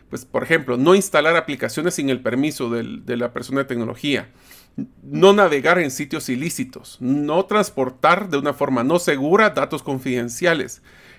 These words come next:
Eh, ¿cuál es el uso apropiado de redes sociales si es que aplicara?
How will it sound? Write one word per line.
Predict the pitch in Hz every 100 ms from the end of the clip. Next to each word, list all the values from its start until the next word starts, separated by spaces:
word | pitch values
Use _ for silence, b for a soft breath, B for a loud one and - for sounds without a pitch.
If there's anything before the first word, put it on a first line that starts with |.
| -
Eh, | 131 131
¿cuál | 156 170
es | 175
el | 160
uso | 156 180
apropiado | 165 131 127 185 180 143 196 b b _
de | 156 147
redes | 143 147
sociales | 143 160 175 190
si | 170
es | -
que | -
aplicara? | - 202 170 151 208